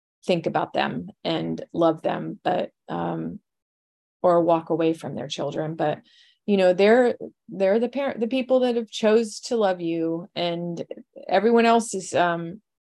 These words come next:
I guess, I guess I would say required to love you, and everyone else just chooses to love you. So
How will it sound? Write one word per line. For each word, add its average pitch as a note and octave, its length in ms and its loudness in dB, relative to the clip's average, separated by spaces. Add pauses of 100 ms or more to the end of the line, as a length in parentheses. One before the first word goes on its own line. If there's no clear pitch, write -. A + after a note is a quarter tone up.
(800)
I F3 120 -2
guess, G3 240 2
I D#3 120 4
guess G#3+ 220 2
I G#3+ 40 4
would F#3 180 -2
say F#3 120 2
required E3+ 580 0
to E3 100 -10
love D3 180 -6
you, D#3 420 -2
and E3 140 -4
everyone F3 300 -2
else E3+ 240 -6
just - 340 -8
chooses E3 460 -2
to D#3 120 -4
love D3+ 200 0
you. D3+ 180 -6
So D3+ 320 -4